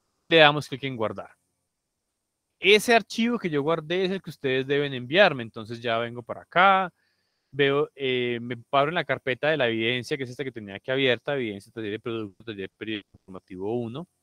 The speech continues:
Recordemos que es la última que está dentro de la carpeta de la actividad uno. Entramos en la carpeta de actividad uno y al final aparece esa evidencia. Y acá tengo el botón para el envío.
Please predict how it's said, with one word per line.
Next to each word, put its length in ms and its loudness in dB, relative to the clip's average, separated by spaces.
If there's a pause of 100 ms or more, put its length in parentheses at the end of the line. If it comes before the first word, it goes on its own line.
Recordemos 440 -4
que 100 -4
es 80 -4
la 120 2
última 440 -4
que 80 -14
está 220 -6
dentro 260 -4
de 40 2
la 100 -2
carpeta 380 -8
de 40 -2
la 80 0
actividad 360 -6
uno. 420 -2
Entramos 300 -6
en 60 -6
la 80 -6
carpeta 240 -8
de 20 -6
actividad 280 -6
uno 140 -6
y 60 -6
al 120 -4
final 260 -8
aparece 420 -6
esa 140 -4
evidencia. 500 0 (480)
Y 80 6
acá 200 8
tengo 280 2
el 60 2
botón 340 0
para 140 4
el 100 4
envío. 480 0